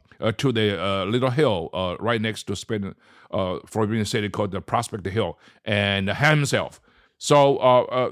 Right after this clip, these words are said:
this is basically a, uh, a tragic story. So the book chronicled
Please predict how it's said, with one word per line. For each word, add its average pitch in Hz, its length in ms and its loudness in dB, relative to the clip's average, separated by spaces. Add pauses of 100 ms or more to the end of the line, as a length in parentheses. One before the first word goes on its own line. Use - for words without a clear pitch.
(100)
this 180 240 4
is 185 160 -2
basically 131 600 2
a, 104 380 0
uh, - 100 -4
a 110 80 -2
tragic 127 380 0
story. 143 500 2 (420)
So - 180 2
the 143 200 6
book 226 540 4
chronicled 170 680 4